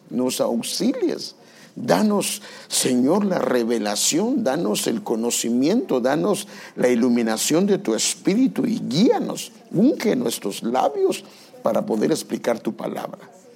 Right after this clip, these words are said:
En el nombre de Jesús lo pedimos, Señor, y damos gracias. Amén. Eh, fíjese, hermanos amados, que, eh, usted sabe que hemos estado tratando el tema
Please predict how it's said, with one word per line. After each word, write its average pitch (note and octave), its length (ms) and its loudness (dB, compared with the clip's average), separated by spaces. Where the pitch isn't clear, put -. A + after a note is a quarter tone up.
En G#2+ 120 -6
el G2+ 180 -4
nombre C#3+ 260 2
de A2 100 -2
Jesús - 580 -2
lo - 100 -10
pedimos, - 480 -2
Señor, D#2+ 360 -2
y - 100 -10
damos G#2 360 -2
gracias. - 600 -8
Amén. - 340 -4
Eh, - 380 -2
fíjese, D#3 400 0
hermanos D#3 380 -2
amados, C3 460 -2
que, F#2+ 340 -2
eh, - 160 -2
usted A#2 160 -2
sabe D3 260 2
que D#3 100 2
hemos C#3 220 0
estado D3+ 340 0
tratando C3 420 0
el A#2 120 0
tema C#3 640 0